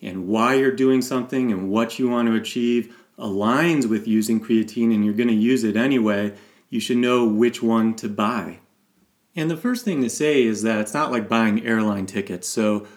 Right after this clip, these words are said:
all creatine should be pretty cheap, meaning you can get several months' supply really for under ten dollars.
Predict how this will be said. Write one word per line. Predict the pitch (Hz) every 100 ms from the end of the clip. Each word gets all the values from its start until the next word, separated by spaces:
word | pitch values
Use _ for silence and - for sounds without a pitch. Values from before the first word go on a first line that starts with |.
| _ _ _
all | 147 143 143 135 135
creatine | 131 113 107 113 107 104
should | - 120 110
be | 104
pretty | 104 - 151 135 107
cheap, | 104 - 113 95 -
meaning | 110 107 104
you | 107 110
can | 113
get | 104 98 -
several | - 135 123 113 104
months' | 104 104 104
supply | 107 - 107 104 98 92 - _ -
really | 120 139 110
for | 107 98 101
under | 113 117 101
ten | 95 - 104
dollars. | 98 101 98 90 90